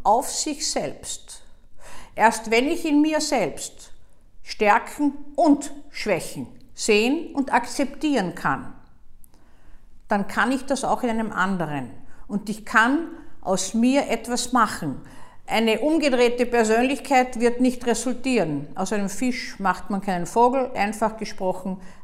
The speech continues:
Aber ich kann gewisse Schwächen mindern oder die Kanten abschleifen und kann aus meinen Stärken für mein Leben was machen. Dann ist erst wirklich Kraft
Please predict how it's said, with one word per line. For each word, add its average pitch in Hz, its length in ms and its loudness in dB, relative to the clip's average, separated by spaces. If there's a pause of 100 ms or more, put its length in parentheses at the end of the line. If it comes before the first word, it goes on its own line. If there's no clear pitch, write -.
Aber 214 600 6 (320)
ich - 260 -2
kann 240 340 6
gewisse 233 580 0 (300)
Schwächen 277 880 0 (360)
mindern 214 680 4 (320)
oder 202 580 6 (440)
die 214 100 -6
Kanten 247 460 0
abschleifen - 880 -10
und 185 200 -6
kann 202 240 6
aus 196 160 8
meinen 160 280 0
Stärken 262 880 2 (260)
für 196 260 2
mein 190 360 2
Leben 214 680 0
was 214 240 0
machen. 143 420 -2 (800)
Dann 349 400 0 (640)
ist 240 220 0
erst 240 200 2
wirklich 254 440 -6
Kraft - 640 0